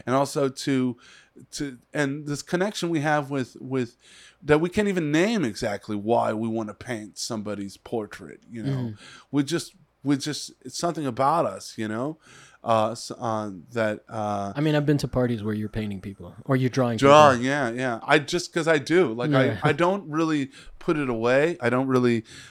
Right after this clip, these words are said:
Speaker 1: I don't really, um, stash away my, uh, art making, you know?
Speaker 2: Yeah,
Speaker 1: I,
Speaker 2: yeah.
Speaker 1: for me, it matters a lot to me that, uh, because w-, it, it's fun, too. It's like, how many people, like, p-, well,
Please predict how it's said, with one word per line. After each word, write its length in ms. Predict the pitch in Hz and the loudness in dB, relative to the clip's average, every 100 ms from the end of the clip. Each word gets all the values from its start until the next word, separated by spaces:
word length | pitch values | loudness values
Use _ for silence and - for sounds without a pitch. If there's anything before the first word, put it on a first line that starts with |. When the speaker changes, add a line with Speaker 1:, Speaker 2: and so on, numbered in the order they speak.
| - | -2
Speaker 1:
I 100 | 117 | 4
don't 140 | 135 139 | 4 4
really, 420 | 127 117 110 104 - | 4 4 2 2 0
um, 460 | 104 98 92 92 - _ _ _ _ - - | 0 0 -2 -8 -16 _ _ _ _ -20 -20
stash 600 | - - - 110 113 - | -12 -6 4 6 6 2
away 360 | 113 107 104 104 | 0 2 2 2
my, 400 | 101 98 95 92 - - | 0 -2 -4 -6 -10 -16
uh, 60 | - - - - 50 50 - | -16 -20 -20 -20 -20 -20 -14
art 260 | - 123 123 | -2 -2 -2
making, 420 | 98 92 87 85 | -8 -8 -12 -8
you 120 | 101 | -6
know? 220 | 98 98 | -4 -4
Speaker 2:
Yeah, 80 | 95 | -4
Speaker 1:
I, 100 | 98 | -4
Speaker 2:
yeah. 140 | 104 104 | -4 -10
Speaker 1:
for 200 | - 107 | -6 -4
me, 180 | 117 127 | -2 -2
it 100 | 90 | -4
matters 380 | 104 107 104 95 | -4 -2 -4 -6
a 60 | |
lot 380 | 95 104 107 - | -4 -2 -2 -4
to 80 | 107 | -8
me 200 | 101 101 | -6 -4
that, 240 | 98 95 - - - - - - | -4 -8 -10 -20 -20 -20 -20 -2
uh, 240 | 107 110 - 147 | 2 2 0 -10
because 300 | 147 170 202 | -6 2 2
w-, 160 | 151 - 185 | 2 -8 -2
it, 180 | 196 | 0
it's 120 | 202 - | 0 -2
fun, 340 | 240 277 214 | 4 4 4
too. 360 | - 233 110 - | 2 2 2 -2
It's 100 | - | 0
like, 180 | 156 - - - | 0 0 -12 2
how 100 | 208 | 2
many 200 | 240 220 | 4 0
people, 260 | 202 185 | 2 4
like, 280 | 170 143 139 | 6 4 2
p-, 60 | 131 - - - _ | -12 -16 -20 -20 _
well, 320 | - - | -10 -8